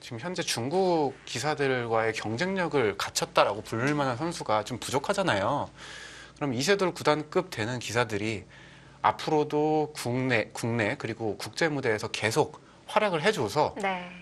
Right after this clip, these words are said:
Speaker 1: 지금 있는 신예 기사들이 충분히 성장할 수 있는 시간과 그리고 자신감을 좀 더
Speaker 2: 음.
Speaker 1: 심어줬으면 하는 바람입니다.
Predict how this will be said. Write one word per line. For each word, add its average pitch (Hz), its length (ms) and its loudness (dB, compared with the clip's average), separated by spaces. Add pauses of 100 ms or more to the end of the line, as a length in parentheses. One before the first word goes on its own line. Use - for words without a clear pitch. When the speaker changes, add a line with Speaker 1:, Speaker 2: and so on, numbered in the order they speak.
(200)
Speaker 1:
지금 123 280 -4
있는 120 380 -2
신예 180 300 2
기사들이 139 640 0 (180)
충분히 226 460 0
성장할 185 440 2
수 170 140 -2
있는 170 400 2 (220)
시간과 202 680 2 (340)
그리고 113 200 -8
자신감을 156 600 -2
좀 135 180 -2
더 104 100 -2
Speaker 2:
음. 208 220 -8
Speaker 1:
심어줬으면 185 580 0
하는 143 160 -2
바람입니다. 95 600 -4